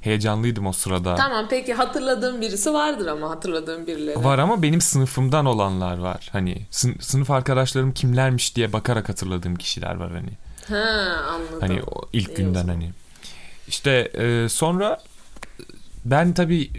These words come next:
Speaker 1: sınıfımdan bazı kişilerle çok yakın arkadaş olmuştum ama sen teneffüslerde Sıla'yı görmeye
Speaker 2: Hı hı.
Speaker 1: geliyordun hep. Çünkü siz Sıla'yla ilkokul, ortaokul arkadaşısınız galiba değil mi?
Speaker 2: Evet.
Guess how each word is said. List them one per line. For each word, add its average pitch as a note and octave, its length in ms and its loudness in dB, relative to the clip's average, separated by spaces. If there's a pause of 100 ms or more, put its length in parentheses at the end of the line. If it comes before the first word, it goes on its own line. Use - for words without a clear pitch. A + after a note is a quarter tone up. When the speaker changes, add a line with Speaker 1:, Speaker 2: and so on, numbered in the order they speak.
(120)
Speaker 1:
sınıfımdan C#3+ 720 4 (240)
bazı B2+ 300 2
kişilerle G#2+ 480 0
çok G#2 200 -6
yakın G#2+ 220 0
arkadaş G2+ 420 -2
olmuştum G2+ 360 -4
ama F#3+ 140 2
sen E3+ 300 2
teneffüslerde D3+ 600 2
Sıla'yı D3+ 340 4
görmeye C#3+ 260 4
Speaker 2:
Hı D3 40 4
hı. C3+ 40 2
Speaker 1:
geliyordun G2+ 320 0
hep. F#2 120 -4
Çünkü C3 220 -2
siz C3+ 140 -2
Sıla'yla D3 500 0 (340)
ilkokul, D3+ 440 0 (220)
ortaokul C#3+ 420 0
arkadaşısınız F#2 760 -2
galiba F2+ 440 -2
değil F3+ 100 -2
mi? - 240 -2
Speaker 2:
Evet. - 540 -4